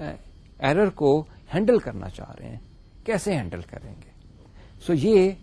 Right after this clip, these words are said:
ایک نیا سینٹیکس ہے جو آپ اسکرین پہ دیکھ رہے ہیں۔ یہ دیکھیے، آ، پیرامیٹر کے فوراً بعد ٹرائی کا بلاک شروع کر دیجیے اور اس ٹرائی کے بلاک میں آپ یہ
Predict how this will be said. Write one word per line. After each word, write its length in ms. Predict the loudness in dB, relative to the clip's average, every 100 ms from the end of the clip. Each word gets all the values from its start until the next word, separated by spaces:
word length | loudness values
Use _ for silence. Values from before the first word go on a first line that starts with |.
| -6
ایک 240 | -4 -2
نیا 340 | -2 0 2 0
سینٹیکس 540 | -2 -4 0 -2 0
ہے 140 | 0 0
جو 160 | 2 2
آپ 100 | 2
اسکرین 320 | -6 -6 -6
پہ 160 | -6 -6
دیکھ 320 | -8 -12 -12
رہے 100 | -12
ہیں۔ 120 | -14 -20 -20 -20 -20 -10
یہ 140 | -2 -2
دیکھیے، 440 | -4 -16 -20 -20 -20 -20 -20 -20 -20 -20 -20 -20 -20 -20 -20 -20 -20 -20 -6
آ، 220 | -2 0
پیرامیٹر 720 | -2 4 4 6 2 2 0
کے 160 | 0 -2
فوراً 540 | -2 0 4 4 4
بعد 300 | 2 0 -2 -6 -12 -20 -20 -20 -2
ٹرائی 240 | 2 2
کا 140 | 4 2
بلاک 340 | 2 -2 -4
شروع 240 | -8 -10
کر 160 | -8 -12 -14
دیجیے 280 | -20 -18 -18 -18 -20 -20 -20 -8
اور 200 | -2 0
اس 240 | 0 -4
ٹرائی 340 | -4 0 0 2
کے 160 | 2
بلاک 440 | 2 4 4 2 -2
میں 200 | -2 0
آپ 320 | 0 0 -2 -8 -20 -20 -16 -4
یہ 420 | 2 2 2